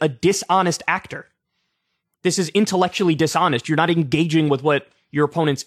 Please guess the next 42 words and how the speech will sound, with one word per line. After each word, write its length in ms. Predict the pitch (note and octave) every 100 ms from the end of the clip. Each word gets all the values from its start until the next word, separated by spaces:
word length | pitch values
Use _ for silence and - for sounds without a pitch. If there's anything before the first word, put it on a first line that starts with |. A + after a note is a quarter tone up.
| _
actually 420 | F3 - - F3+
believe. 580 | D3 C#3 G#3+ G#2 - - _ _ _ _ _ _ _ _ _ _ _ _ _ _ _ _ _ _ _ _
But 280 | E3 E3 -
when 300 | E3+ D#3 D3+
Jordan 260 | D#3 F#3+ F3
Peterson 360 | G3+ G3+ E3+
does 180 | D#3+ F3+
it 160 | E3+ -
to, 320 | E3+ D3+ C#3+ - D3+
you 200 | - -
know, 100 | E3
people 240 | C#3 F3+ E3+
on 80 | D3+
the 60 |
left, 400 | C3+ G3+ - -
it's, 400 | D3+ D3+ - - - _
"No, 220 | G3+ A#3
I'm 120 | G#3
going 200 | A3 B3+
to 100 | A#3+
tell 300 | G3+ A3+ B3
you 180 | A3 G#3
what 220 | F3+ G3+
you 120 | F#3+ G3
believe, 360 | E3 F3+ D#3
even 180 | D#3+ E3
if 100 | C#3+
you 120 | D#3
tell 180 | D#3+ E3
me 140 | D#3
that 140 | C#3+ C#3+
is 60 |
not 120 | D#3+ A3+
what 100 | C#3+
you 60 |
believe." 300 | A#2 G2+ - _ _ _ _ _ _ _ _ -
So 240 | G#3 F#3+
I'm 140 | F#3 A#3
concerned 340 | F4 C#4 A#3
about 180 | E3+ D3+
climate 260 | D3 C3+ C3
change. 300 | C#3+ E3+